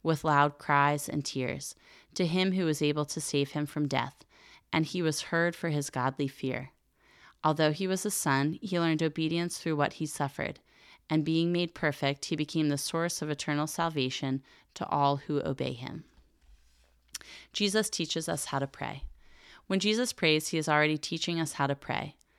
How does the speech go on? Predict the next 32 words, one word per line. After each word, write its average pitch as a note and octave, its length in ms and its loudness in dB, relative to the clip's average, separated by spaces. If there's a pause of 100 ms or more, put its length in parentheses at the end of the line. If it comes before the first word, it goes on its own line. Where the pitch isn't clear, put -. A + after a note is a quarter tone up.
(260)
His - 180 -2
prayer D#3+ 260 6
to G3 140 -2
his G3 220 -2
Father C#3+ 440 6
is D3+ 140 -2
the D3+ 120 -4
theologal E3+ 640 0
path, - 520 -2 (200)
the - 80 -4
path D#3 300 2
of D3 100 -2
faith, D#3+ 460 -4 (100)
hope, D#3+ 340 -4
and D3 120 0
charity, C#3 560 -4 (580)
of D#3 140 2
our D#3+ 160 6
prayer C#3+ 300 0
to D3 160 -6
God. - 360 -2 (680)
But F#3+ 100 -2
the G3+ 100 6
gospel E3+ 380 6
also E3+ 400 2
gives D#3 280 0
us D3+ 140 0
Jesus's D#3 720 -2
explicit D#3 560 -6
teaching D3 380 -2
on C#3 140 0
prayer. C3+ 380 -8